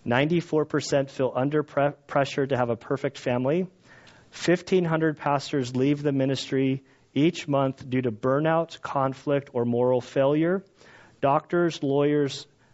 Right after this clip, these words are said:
clergy are professions that have the most problems with drug abuse, alcoholism, and suicide. Note that all three have careers that to do with helping, uh, people with problems.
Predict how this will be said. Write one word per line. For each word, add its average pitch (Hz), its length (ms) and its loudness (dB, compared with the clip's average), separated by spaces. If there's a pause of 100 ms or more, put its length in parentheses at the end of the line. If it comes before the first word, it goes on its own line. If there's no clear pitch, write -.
clergy 147 600 0
are 139 120 0
professions 143 680 0
that 139 160 2
have 135 200 2
the 135 80 0
most 135 300 0
problems 143 400 -2
with 117 140 -4
drug 131 260 0
abuse, 139 380 -2
alcoholism, 127 720 0
and 117 120 -2
suicide. 147 720 -2 (480)
Note 139 300 4
that 135 140 0
all 139 180 2
three 139 280 -2
have 127 140 0
careers 131 440 0
that 120 160 -4
to 123 100 -8
do 123 220 0
with 120 140 -2
helping, 120 460 -2 (360)
uh, 110 260 0
people 139 320 -2
with 117 180 -2
problems. 123 640 -2